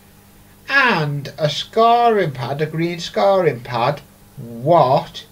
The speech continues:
you wash your dishes with. So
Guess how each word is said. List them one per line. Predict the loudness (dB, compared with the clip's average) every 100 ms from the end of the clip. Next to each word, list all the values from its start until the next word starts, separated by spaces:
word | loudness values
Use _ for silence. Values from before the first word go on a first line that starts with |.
| -20 -10
you | -6 -6 -8
wash | -8 -8 -8 -12
your | -6
dishes | -6 -4 -4 -4 -2
with. | -4 -4 -14 -20 -20 -20 -20 _ -20 -20 -20
So | -8 0 2 4 4 2 -2